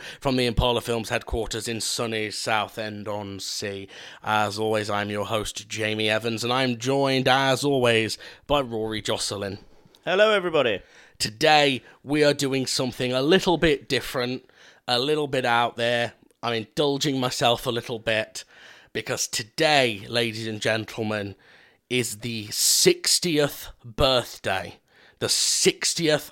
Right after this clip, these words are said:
Speaker 1: anniversary of one of my personal favourite shows of all time,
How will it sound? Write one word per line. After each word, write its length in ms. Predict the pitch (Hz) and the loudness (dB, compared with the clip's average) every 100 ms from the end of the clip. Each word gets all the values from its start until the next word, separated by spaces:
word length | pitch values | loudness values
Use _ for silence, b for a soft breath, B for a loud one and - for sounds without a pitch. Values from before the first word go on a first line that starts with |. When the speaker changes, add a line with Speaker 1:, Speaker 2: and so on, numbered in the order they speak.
| - | 0
Speaker 1:
anniversary 1120 | 139 170 170 151 156 143 - 120 107 101 95 - B B B B - | 2 4 2 2 2 2 0 -4 -2 -4 -4 -14 B B B B 2
of 280 | 117 113 110 | 4 4 2
one 180 | 117 | 0
of 160 | 117 110 | 0 0
my 140 | 117 | 0
personal 920 | 117 - 151 147 - 143 131 127 123 117 b | 4 4 6 2 2 -2 0 0 -2 -6 b
favourite 640 | b - 156 143 123 123 - | b -4 2 2 2 -2 -2
shows 480 | - 120 113 117 | 0 0 0 -4
of 120 | 113 110 | -8 -4
all 200 | 127 110 | -4 -4
time, 560 | - 110 101 98 95 | -6 -6 -4 -4 -6